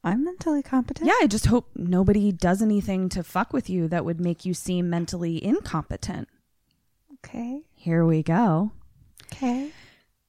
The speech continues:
Speaker 2: So, she's now sitting at a dining room table with her friend and her friend's partner. And she's like, "It doesn't make any sense. Adrian wouldn't kill himself." And we just see flashes of Adrian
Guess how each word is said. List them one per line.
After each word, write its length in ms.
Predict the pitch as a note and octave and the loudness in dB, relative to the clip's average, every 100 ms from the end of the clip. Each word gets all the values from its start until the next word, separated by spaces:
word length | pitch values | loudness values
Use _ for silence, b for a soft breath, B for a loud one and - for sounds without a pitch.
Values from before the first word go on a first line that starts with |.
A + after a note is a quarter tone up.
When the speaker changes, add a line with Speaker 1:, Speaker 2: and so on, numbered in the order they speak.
| _ _ _ _ _ | _ _ _ _ _
Speaker 2:
So, 500 | - D4 B3 D#3+ E3 - - _ _ _ _ - - | -2 4 4 4 -2 -12 -20 _ _ _ _ -10 0
she's 320 | - A#3+ B3+ | 4 6 6
now 160 | A#3+ | 6
sitting 340 | A3+ - G3+ G3 | 6 4 4 4
at 80 | F#3 | 4
a 80 | |
dining 300 | F3+ F3 F3+ | 2 2 2
room 100 | F3 | 0
table 540 | E3+ F#3 F3 E3+ E3+ - | 0 0 2 4 2 2
with 300 | F3 E3+ - | 0 0 -2
her 180 | E3+ F3 | -2 -2
friend 500 | - F3 E3 E3+ E3+ - | 0 2 2 0 -2 -2
and 540 | E3 D#3 D3+ D3+ - _ - | -2 -2 -4 -6 -10 _ -8
her 220 | D#3+ D#3 | -4 -4
friend's 480 | - E3 D#3 D#3 - _ _ _ | -2 -2 -2 -4 -10 _ _ _
partner. 480 | F3+ D#3+ D3+ C#3+ - b b b b _ | 2 2 0 -4 -6 b b b b _
And 120 | F#3 | -2
she's 240 | F3 F#3+ F3 | 0 -2 -2
like, 160 | E3+ - | -4 -6
"It 100 | F#3 | -2
doesn't 320 | F#3+ G3 - | 0 0 0
make 320 | F#3 F3 - - | 2 2 0 -2
any 240 | D#3+ D#3+ | 0 0
sense. 500 | - D#3 D3 - - - | -2 -4 -6 -8 -8 -2
Adrian 500 | E3 F3+ E3+ E3+ E3 | 0 0 0 0 -2
wouldn't 320 | D#3 D3+ C#3+ | -2 -4 -6
kill 220 | - D3+ | -6 -8
himself." 640 | D3 D#3 - - - - - B B - | -6 -8 -6 -6 -8 -12 -20 B B -4
And 160 | F3+ | 0
we 60 | E3 | 0
just 200 | D#3+ - | -2 -4
see 80 | E3 | -8
flashes 480 | - - - E3+ D#3+ | -8 -10 -6 -4 -4
of 140 | D3+ | -6
Adrian 680 | E3 D#3 D#3 D3+ D3 D3 | -4 -4 -4 -6 -6 -6